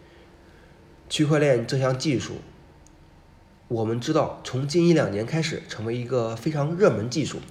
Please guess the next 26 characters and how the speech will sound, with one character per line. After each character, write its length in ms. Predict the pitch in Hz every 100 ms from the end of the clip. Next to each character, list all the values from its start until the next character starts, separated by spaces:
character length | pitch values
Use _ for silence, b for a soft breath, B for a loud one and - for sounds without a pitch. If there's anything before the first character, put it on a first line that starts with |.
| B B B
很 160 | - 139
多 140 | 190
人 100 | 202
都 80 | 190
在 140 | 180 165
讨 160 | 117
论 100 | 120
区 160 | 120 120
块 100 | 117
链， 280 | 113 80 - - -
一 120 | 113
万 220 | 123 123
个 80 | 107
人 180 | 101 107
心 220 | 110 131
中 160 | 123 127
有 160 | 107
一 140 | 92 104
万 200 | 135 123
个 140 | 92
不 240 | - - 147
同 160 | 113
的 60 | 127
区 120 | -
块 140 | -
链。 240 | 90 85